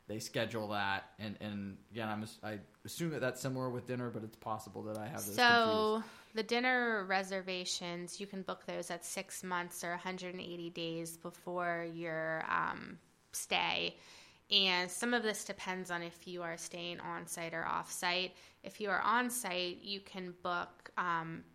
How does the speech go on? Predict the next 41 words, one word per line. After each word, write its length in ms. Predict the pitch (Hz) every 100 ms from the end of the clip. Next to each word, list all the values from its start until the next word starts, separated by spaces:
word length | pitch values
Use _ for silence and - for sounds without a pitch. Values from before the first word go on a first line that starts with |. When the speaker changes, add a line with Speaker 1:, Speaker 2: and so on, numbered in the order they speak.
| - _ -
Speaker 2:
a 60 |
hundred 340 | - 202 202 196
and 80 | 185
eighty 260 | 185 185
days 320 | 180 170 175
before 360 | - 180 - 180
the 80 | 170
first 400 | - 175 175 -
day 200 | 175 170
of 120 | 170
your 140 | 175
stay 520 | 165 - 180 170 165 165
and 300 | 208 214 202
book 200 | 185 -
through 140 | - 190
the 100 | 175
remainder 460 | 175 170 175 170
of 140 | 165 160
your 100 | 170
trip. 360 | - 339 294 - - - - -
But 100 | 202
if 200 | 202 -
you're 120 | 185
off-site, 760 | 269 311 - - 190 175 - -
you 160 | 196
have 340 | 190 190 175 -
to 120 | 196
book, 480 | 180 180 180 - - -
um, 320 | 170 165 175 -
each 360 | 214 202 -
day 260 | - 175 170
separately. 580 | - 175 175 - - -
You 180 | 185
can't 400 | 190 - 196 -
book 180 | - 175
for 160 | - 175
the 120 | 170
whole 180 | 165 175
trip. 320 | - - -
Speaker 1:
Mm-hmm. 280 | 131 113 - 214 -
Speaker 2:
So 640 | - - 196 180 175 175